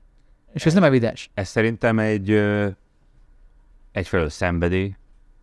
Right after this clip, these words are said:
Speaker 2: és olyan, mint hogy egy ilyen gyerekkori, vagy gyermeki
Speaker 1: Hát ez játék.
Speaker 2: Já-, igen,
Speaker 1: Tehát,
Speaker 2: valami
Speaker 1: hogy valahol,
Speaker 2: játékosság.
Speaker 1: valahol azt hiszem, hogy én nek-,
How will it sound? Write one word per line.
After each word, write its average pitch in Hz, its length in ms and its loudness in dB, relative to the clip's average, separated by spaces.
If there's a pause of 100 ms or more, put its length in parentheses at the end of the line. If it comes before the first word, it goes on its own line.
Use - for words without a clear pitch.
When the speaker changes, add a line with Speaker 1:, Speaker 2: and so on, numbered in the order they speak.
(460)
Speaker 2:
és 90 100 -10
olyan, 120 180 2
mint 95 120 0
hogy 92 160 -2
egy 90 220 2
ilyen 95 180 0
gyerekkori, 87 680 0 (580)
vagy 104 140 -4
gyermeki 92 760 0 (1800)
Speaker 1:
Hát 208 120 -4
ez 240 80 4
játék. 135 520 4
Speaker 2:
Já-, 110 320 0
igen, 92 360 -2
Speaker 1:
Tehát, 160 160 2
Speaker 2:
valami 190 100 4
Speaker 1:
hogy 196 180 0
valahol, 220 180 6
Speaker 2:
játékosság. 208 120 2
Speaker 1:
valahol 214 300 2
azt 196 100 0
hiszem, 190 220 -2
hogy 202 140 0
én 185 280 -4
nek-, 190 440 0